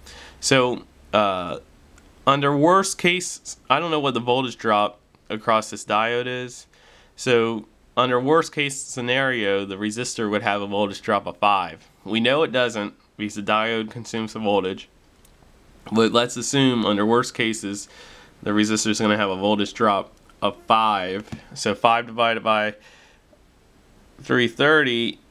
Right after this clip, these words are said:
equals fifteen milliamps. So that's well under the, um, forty milliamp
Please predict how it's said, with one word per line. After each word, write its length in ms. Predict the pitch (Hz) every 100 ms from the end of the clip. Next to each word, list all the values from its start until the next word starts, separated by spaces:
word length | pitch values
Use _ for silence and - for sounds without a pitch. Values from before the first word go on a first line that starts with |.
| -
equals 280 | 104 104 -
fifteen 520 | 131 120 - 131 113
milliamps. 640 | 113 110 95 90 80 - - _ _ - - 139
So 400 | - 156 135 123
that's 240 | 120 -
well 560 | 117 127 139 131 127 -
under 540 | 120 120 113 101 104 - - - -
the, 180 | 104 104
um, 760 | 101 101 98 95 95 90 95 - - -
forty 300 | 131 117 110
milliamp 640 | 104 104 104 98 98 95